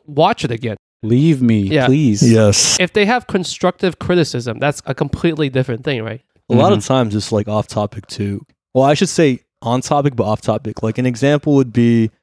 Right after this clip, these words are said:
Speaker 3: I've done a few videos on Korean fried chicken. Like, I love Korean fried chicken.
Speaker 1: Yeah.
Speaker 3: I have never said Korean people invented fried chicken.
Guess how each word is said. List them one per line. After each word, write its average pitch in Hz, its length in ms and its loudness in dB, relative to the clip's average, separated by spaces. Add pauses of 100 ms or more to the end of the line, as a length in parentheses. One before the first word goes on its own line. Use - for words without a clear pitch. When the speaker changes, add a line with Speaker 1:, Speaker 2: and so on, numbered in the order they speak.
(300)
Speaker 3:
I've 120 160 0
done 135 180 2
a 127 60 0
few 147 180 2
videos 107 400 2
on 98 80 -2
Korean 107 360 -2
fried 113 220 -2
chicken. 110 400 -8
Like, 98 160 -8
I 107 60 -6
love 123 220 0
Korean 110 240 -2
fried 107 240 -10
chicken. - 420 -14
Speaker 1:
Yeah. 131 160 2 (460)
Speaker 3:
I 123 100 2
have 156 180 2
never 143 280 2
said 123 480 0
Korean 113 360 0
people 107 400 -4
invented 104 440 -8
fried 101 220 -8
chicken. - 400 -14